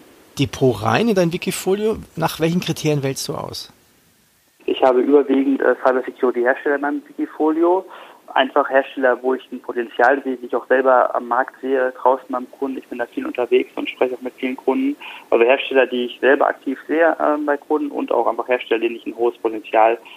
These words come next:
Speaker 2: da zumute. Ähm, auch jetzt zum Beispiel Corona-bedingt habe ich dann ein paar Hersteller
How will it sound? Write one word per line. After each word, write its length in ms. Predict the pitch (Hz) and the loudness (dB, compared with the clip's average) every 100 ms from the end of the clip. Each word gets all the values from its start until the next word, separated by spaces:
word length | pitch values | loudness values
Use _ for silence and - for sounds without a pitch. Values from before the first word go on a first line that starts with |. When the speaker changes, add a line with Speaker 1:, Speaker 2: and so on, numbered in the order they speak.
| _ - | _ 0
Speaker 2:
da 160 | 107 - - | 0 0 -6
zumute. 520 | 127 123 117 - 104 104 | -4 -2 -4 -2 -4 -2
Ähm, 160 | 104 | -2
auch 220 | 95 - | -2 -2
jetzt 160 | - - | -6 -10
zum 80 | 117 | -4
Beispiel 480 | 113 113 - 120 110 | -4 -4 -4 -4 -4
Corona-bedingt 840 | - 127 131 123 123 131 131 - | -6 -4 0 0 0 -4 -4 -2
habe 120 | 120 | -2
ich 80 | 117 | 0
dann 120 | 117 | -2
ein 20 | 117 | 2
paar 80 | |
Hersteller 560 | 117 127 - 120 120 - | 0 0 -2 0 0 -2